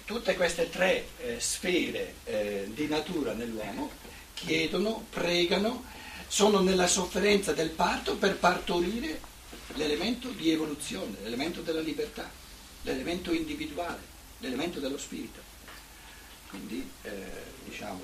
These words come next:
il fisico, l'eterico e l'astrale chiedono di sfociare nell'elemento dell'io spirituale. Finora non avete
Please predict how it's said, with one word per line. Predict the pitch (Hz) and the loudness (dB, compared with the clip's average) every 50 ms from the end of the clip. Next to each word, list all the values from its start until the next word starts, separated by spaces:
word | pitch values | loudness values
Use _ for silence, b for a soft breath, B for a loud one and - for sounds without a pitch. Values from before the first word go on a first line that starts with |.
| 101 | -10
il | - - | -12 -12
fisico, | - - 143 143 127 - 104 98 - 98 92 - - - - - - | -8 -6 -6 -4 -4 -6 -8 -10 -10 -12 -14 -14 -18 -20 -20 -20 -12
l'eterico | - 110 - - 135 135 127 110 - - - - - | -12 -10 -4 0 0 0 0 0 -4 -10 -14 -14 -12
e | 107 101 | -10 -10
l'astrale | 98 101 - - - 101 92 - - - 104 - - - - - | -10 -10 -12 -12 -12 -12 -12 -12 -14 -16 -16 -18 -20 -20 -18 -14
chiedono | - - - 151 147 147 143 143 135 - 156 170 180 196 220 269 330 330 277 - - B B B B B B B B B B | -12 -8 -4 0 0 0 0 0 -2 -2 -2 0 0 0 0 0 -2 -4 -6 -8 -12 B B B B B B B B B B
di | - - 117 117 | -14 -12 -8 -8
sfociare | - - - - - - - - - - - - - - - - - - - - - - - - - | -8 -8 -8 -8 -8 -8 -8 -10 -10 -12 -14 -14 -14 -14 -14 -14 -16 -18 -20 -20 -20 -20 -20 -18 -10
nell'elemento | - 226 226 214 214 104 104 104 - 120 127 - - 120 - | -6 -6 -4 -2 -2 -4 -4 -4 -4 -6 -6 -6 -8 -10 -10
dell'io | - - - - - - - - - - - | -8 -10 -10 -10 -10 -8 -10 -10 -10 -12 -12
spirituale. | - - - 131 117 - - - - - - - - - - - - - - - - - - - - - - - - - - - - - - - - - - - - - - - - - - - - - - - - - - - | -12 -8 -8 -8 -8 -8 -10 -8 -8 -8 -8 -8 -10 -12 -12 -14 -16 -16 -16 -16 -16 -16 -16 -16 -16 -14 -14 -14 -14 -14 -14 -14 -14 -12 -12 -12 -12 -12 -12 -12 -12 -12 -10 -10 -10 -12 -12 -12 -14 -14 -14 -14 -14 -16 -16 -10
Finora | - 131 135 131 139 139 123 113 - - - | -6 -4 0 2 2 4 2 2 0 -4 -6
non | 104 117 113 | -4 -4 -2
avete | 113 110 120 117 117 - 110 | -2 -2 -2 -4 -2 -2 -4